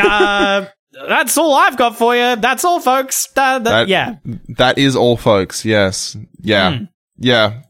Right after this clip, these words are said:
Speaker 2: I think
Speaker 1: It
Speaker 2: you're
Speaker 1: would have
Speaker 2: right.
Speaker 1: been nice to have a, a, a thing to just be able to be like, "Yeah, okay, the, Zane is going through a lot of fucked up shit and a lot of misfortune, but it can't just be happening out of fucking nowhere." It's like, it's
Speaker 2: Hmm.
Speaker 1: like having a villain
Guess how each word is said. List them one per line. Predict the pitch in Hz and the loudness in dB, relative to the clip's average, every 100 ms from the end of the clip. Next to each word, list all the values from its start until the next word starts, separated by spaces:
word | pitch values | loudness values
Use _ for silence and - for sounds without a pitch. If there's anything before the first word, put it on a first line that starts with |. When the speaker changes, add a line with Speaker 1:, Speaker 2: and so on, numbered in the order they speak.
| - | -4
Speaker 2:
I | 104 | -2
think | 107 | -2
Speaker 1:
It | - | 0
Speaker 2:
you're | |
Speaker 1:
would | 233 | 2
have | - | 2
Speaker 2:
right. | |
Speaker 1:
been | 208 208 | 0 0
nice | 220 220 - | 0 -2 -2
to | 202 | -4
have | 196 185 185 170 170 | 0 0 0 -4 -6
a, | 165 165 156 151 143 135 - - | -4 -2 -2 -2 -4 -8 -12 -14
a, | 123 - _ _ _ - | -14 -16 _ _ _ -10
a | 143 | -10
thing | - _ - 339 233 160 127 117 113 | -10 _ -6 -4 -4 -6 -8 -16 -14
to | - 175 | -10 -6
just | 220 214 | -6 -6
be | 208 | -4
able | 190 180 | -2 -2
to | 180 | -4
be | 175 170 | -4 -2
like, | 156 147 - _ _ | -2 -4 -8 _ _
"Yeah, | _ 240 220 180 131 - 185 | _ 0 2 0 -2 -4 -4
okay, | 185 196 175 123 120 - | -2 -4 -4 -6 -12 -18
the, | 139 185 196 127 127 | -6 -4 -4 -6 -8
Zane | - 262 262 | -4 -2 -2
is | 220 | -2
going | 247 226 | -2 -4
through | - 240 | -4 -6
a | 127 | -4
lot | 170 240 | -4 -4
of | 170 | -4
fucked | 247 - | -6 -2
up | 226 | -4
shit | - 226 | -2 -4
and | 180 | -2
a | |
lot | 190 220 | -2 -2
of | |
misfortune, | 202 190 214 208 - - - _ _ _ | -4 -4 -4 -4 -4 -14 -18 _ _ _
but | 392 - - - _ _ | -2 -2 -8 -12 _ _
it | 202 - | -6 -2
can't | 240 254 | -2 0
just | 247 - | -4 -4
be | 233 | -4
happening | 226 214 202 | -2 -4 -2
out | 180 | -2
of | 180 | -4
fucking | - 214 - 185 | -4 -4 -4 -4
nowhere." | 165 170 143 104 101 | -2 -2 -4 -10 -6
It's | 160 185 - | -4 -4 -2
like, | 208 208 - | -2 -2 -4
it's | - | -4
Speaker 2:
Hmm. | 208 | -2
Speaker 1:
like | 233 | -2
having | 220 226 208 | -2 -4 -4
a | |
villain | 156 165 185 156 143 170 | -2 -2 -2 -2 -4 -8